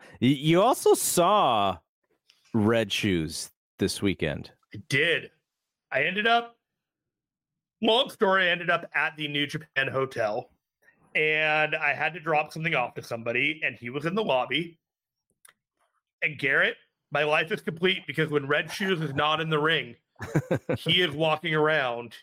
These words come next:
Speaker 2: in red socks and red slippers.
Speaker 1: He's living the
Speaker 2: And I'm
Speaker 1: gimmick.
Speaker 2: like, "Absolutely live the gimmick. You have owned it.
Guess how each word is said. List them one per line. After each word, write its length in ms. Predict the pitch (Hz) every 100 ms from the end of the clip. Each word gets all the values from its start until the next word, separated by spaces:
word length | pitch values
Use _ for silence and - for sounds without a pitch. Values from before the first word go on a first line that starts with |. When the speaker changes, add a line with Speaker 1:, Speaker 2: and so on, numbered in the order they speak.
| _
Speaker 2:
in 180 | 143 127
red 240 | 131 135 -
socks 480 | 165 139 120 - _ _ _ _ _ _ _ -
and 160 | 135 123
red 180 | 120 117
slippers. 680 | - 107 117 - - - -
Speaker 1:
He's 140 | 95
living 280 | 98 95 107
the 80 | 123
Speaker 2:
And 120 | 139
I'm 60 | 143
Speaker 1:
gimmick. 100 | 139
Speaker 2:
like, 500 | 135 131 131 - _ _ _ _ _ -
"Absolutely 560 | 147 147 139 151 147 147
live 240 | 143 127
the 80 | 135
gimmick. 400 | 131 123 123 - _ -
You 160 | 127 123
have 160 | 127 143
owned 280 | 131 131
it. 160 | -